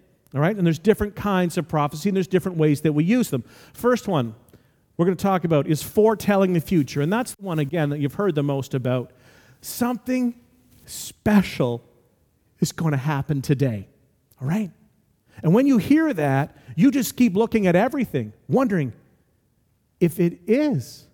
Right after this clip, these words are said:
or if it might be that special thing that I'm supposed to be looking for. So you can't focus on your work, your calling, your mission for now, because you are always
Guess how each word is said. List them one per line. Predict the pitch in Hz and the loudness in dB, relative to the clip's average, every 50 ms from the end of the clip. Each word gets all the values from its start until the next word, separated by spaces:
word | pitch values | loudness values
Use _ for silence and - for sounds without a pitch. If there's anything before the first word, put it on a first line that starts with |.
| _ _ _ _ _ _ _ - | _ _ _ _ _ _ _ -2
or | - 175 196 294 | 2 2 4 6
if | 247 233 - 254 | 6 4 4 4
it | 240 226 | 2 2
might | 202 202 214 220 226 196 175 160 | 4 4 2 2 2 0 0 0
be | 202 269 320 339 330 294 | 2 4 6 6 6 6
that | 180 170 165 - | 4 2 -2 -4
special | - - - - - 240 247 233 - 240 220 | -4 -8 -6 -2 0 2 2 2 2 2 2
thing | - - 294 294 254 | 2 2 0 2 4
that | 220 202 | 4 4
I'm | 202 202 | 2 2
supposed | - - - 240 226 - - | 0 2 4 4 4 4 2
to | 202 | 2
be | 208 208 | 2 4
looking | 233 294 330 - 349 320 | 4 4 2 2 -2 -4
for. | - - 185 151 127 - - - | -2 2 2 2 2 0 -6 -14
So | - - 240 | -6 0 2
you | 233 196 | 2 2
can't | - 254 285 302 285 | 4 2 2 2 2
focus | - - 233 208 - 185 170 - | 0 0 0 0 0 -2 -2 0
on | 190 160 151 | 0 0 0
your | 139 135 | 0 0
work, | 143 202 254 277 269 - - | 0 0 0 0 -2 -4 -6
your | 139 | -8
calling, | - - 196 208 240 262 262 214 | -4 -2 0 0 0 2 0 0
your | 170 151 | 2 2
mission | 147 156 196 254 247 - - 165 165 156 - - _ _ _ _ _ | 2 2 2 2 0 0 -2 -4 -4 -4 -8 -16 _ _ _ _ _
for | - - 175 170 | -8 -4 -2 0
now, | 165 196 240 262 | 0 0 0 0
because | 254 202 208 - - 220 202 - - | 0 -2 -2 0 0 0 0 0 -2
you | 220 214 196 | -2 0 2
are | 180 165 | 2 0
always | 156 - 196 262 285 277 247 196 165 147 143 139 - - | 0 0 0 2 2 2 4 4 4 4 2 2 -2 -6